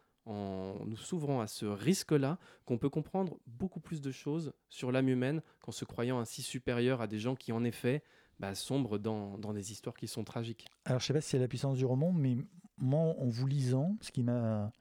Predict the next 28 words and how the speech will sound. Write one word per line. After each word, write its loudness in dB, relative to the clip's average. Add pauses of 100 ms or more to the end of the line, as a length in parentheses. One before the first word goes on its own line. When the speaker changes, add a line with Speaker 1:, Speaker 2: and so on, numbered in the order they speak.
(220)
Speaker 2:
là 4
encore, 0
frappé, 0
c'est -2 (180)
quelque 2
chose 0
auquel 2
j'avais 4
jamais 0
pensé, -2 (460)
c'est -12
que -12
ce -2
à 2
quoi -4
ils 0
m'ont -2
surtout -10
fait -2
penser, -2
c'est -2
à 0
des 0
gens 0
qui -8
sont 0
victimes 0
d'addiction, -4